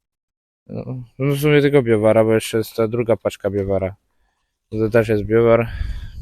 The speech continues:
Taką paczkę używam, e, żeby wam we-, weszło w kadr. O, taką paczkę używam. W rozpakowaniu tej paczki mamy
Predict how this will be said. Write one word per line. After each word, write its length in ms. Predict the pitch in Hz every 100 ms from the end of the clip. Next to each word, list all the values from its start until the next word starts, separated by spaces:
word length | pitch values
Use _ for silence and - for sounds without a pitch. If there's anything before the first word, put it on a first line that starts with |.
| -
Taką 240 | 107 -
paczkę 420 | - 110 - 104
używam, 580 | 98 95 101 98 104 104 - _ _ _ - - - - - - - - -
e, 160 | - 50
żeby 280 | 92 92 92
wam 200 | 95 95
we-, 100 | 98 _
weszło 360 | 104 104 - 95
w 80 | 95 98 92
kadr. 440 | 104 107 104 107 - _
O, 180 | - 92 - - - - - - _
taką 280 | 117 - 107
paczkę 340 | 110 - -
używam. 480 | 101 107 120 127 - - - - _ _ _ - _ - - - -
W 20 |
rozpakowaniu 680 | 104 - 113 120 117 117 110
tej 140 | 110
paczki 340 | - 110 -
mamy 380 | 110 107 107 104